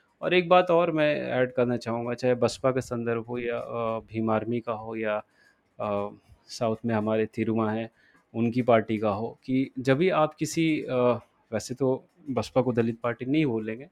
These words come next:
वो बहुजन पार्टी है, लेकिन किसी भी दलित पार्टी या, अ, की बात करते हैं, ओ, तो उसका, उसे आप कभी एनालिसिस करें,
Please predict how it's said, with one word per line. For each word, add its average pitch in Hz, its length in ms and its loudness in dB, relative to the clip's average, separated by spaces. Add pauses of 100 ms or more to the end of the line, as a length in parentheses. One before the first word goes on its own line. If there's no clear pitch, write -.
(120)
वो 104 80 -10
बहुजन 110 360 -2
पार्टी 104 320 -8
है, 107 160 -8 (540)
लेकिन 151 240 -6
किसी 160 180 -2
भी 170 120 2
दलित 143 300 4
पार्टी 127 380 4
या, 120 80 2
अ, 120 360 -2
की 117 140 -8
बात 110 240 2
करते 107 340 -6
हैं, 120 280 -10
ओ, 110 460 -6 (100)
तो 143 100 -2
उसका, 170 540 0
उसे 151 380 -2
आप 147 280 0 (380)
कभी 135 180 2
एनालिसिस 131 560 4
करें, 127 340 2